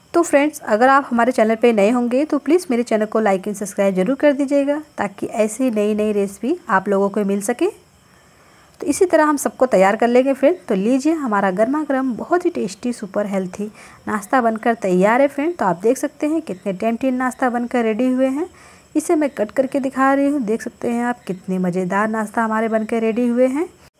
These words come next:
तो आप बच्चों के टिफ़िन के लिए या फिर शाम के नाश्ते के लिए बहुत ही मज़ेदार नाश्ता है फ्रेंड, आप एक बार ज़रूर ट्राई कीजिएगा। तो देख सकते हैं आप कितने क्रिस्पी हैं। तो इस तरह बनाइए फ्रेंड, एंजॉय कीजिए।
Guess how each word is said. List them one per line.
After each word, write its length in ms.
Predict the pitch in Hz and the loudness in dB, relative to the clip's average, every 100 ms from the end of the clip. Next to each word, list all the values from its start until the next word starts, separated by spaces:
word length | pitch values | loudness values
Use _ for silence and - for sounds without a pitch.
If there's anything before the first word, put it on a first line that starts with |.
| - - | -20 -4
तो 60 | |
आप 80 | 262 | 0
बच्चों 300 | 240 262 302 | 2 2 2
के 120 | 302 | 0
टिफ़िन 340 | 285 233 277 277 | 0 0 -2 0
के 120 | 285 | 0
लिए 260 | 269 277 - - | 2 0 -2 -6
या 160 | 226 254 | 0 0
फिर 200 | 254 262 | 0 -4
शाम 300 | - 202 226 | 0 -2 0
के 160 | 247 | -4
नाश्ते 360 | 214 202 196 240 | -2 -2 -4 -6
के 160 | 233 240 | -4 -2
लिए 220 | 226 285 - 233 | -2 -4 -8 -12
बहुत 360 | 226 254 311 | -8 -4 -2
ही 60 | 311 | -2
मज़ेदार 420 | 247 208 208 208 | -2 -2 0 0
नाश्ता 340 | 214 214 214 233 | 0 -4 -2 -2
है 80 | 226 | -2
फ्रेंड, 280 | - 254 320 - - | -4 -8 -10 -14 -4
आप 180 | 196 - | -4 -2
एक 140 | 190 | -2
बार 140 | 190 202 | 2 0
ज़रूर 260 | 180 190 | 0 -2
ट्राई 240 | 202 220 226 | 0 0 0
कीजिएगा। 520 | - 226 247 254 349 - - - | -2 -2 0 0 -2 -6 -16 -10
तो 60 | 247 | -4
देख 180 | 226 285 | 0 0
सकते 280 | 285 - 285 | -2 0 0
हैं 80 | |
आप 140 | 277 285 | 2 -2
कितने 320 | 214 185 208 | -4 -6 -8
क्रिस्पी 420 | 208 233 - 277 | -6 -6 -4 -4
हैं। 200 | 269 277 | -2 -4
तो 400 | 330 - - - | -8 -14 -20 -10
इस 120 | 196 - | -10 0
तरह 140 | 233 | 2
बनाइए 400 | 190 196 202 240 | 2 0 0 -2
फ्रेंड, 300 | 262 247 247 247 | 0 0 -2 -4
एंजॉय 360 | 196 185 208 233 | -4 0 0 0
कीजिए। 400 | 240 247 233 285 | -2 -4 -4 -4